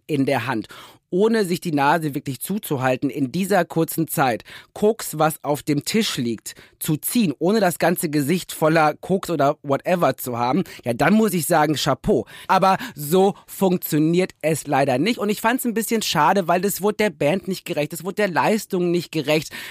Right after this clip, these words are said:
Er hat dann von ganz alleine gesagt, hey Leute, ich mache einen Drogentest. Es gibt auch ein öffentliches Statement jetzt, äh, vom E S C.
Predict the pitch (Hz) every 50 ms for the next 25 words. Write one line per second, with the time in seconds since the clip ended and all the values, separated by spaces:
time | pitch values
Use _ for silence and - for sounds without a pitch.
0 | - - - 170 175 202 - 180 175 - 170 165 160 170 185 185 175 156 151 160
1 | 190 208 196 180 170 - 156 156 147 160 185 185 185 180 - - - - - _
2 | _ _ _ _ - - _ - 147 151 - 147 143 147 131 151 143 131 165 160
3 | 214 240 240 233 220 - - 226 202 202 - - - - - 190 - - 156 143
4 | 143 147 - - 156 - - 156 139 - 135 - - 196 202 233 - - 202 190
5 | 165 196 190 180 - - - - 160 165 - - - - 180 165 165 175 - 170
6 | 170 156 156 - - - 175 156 156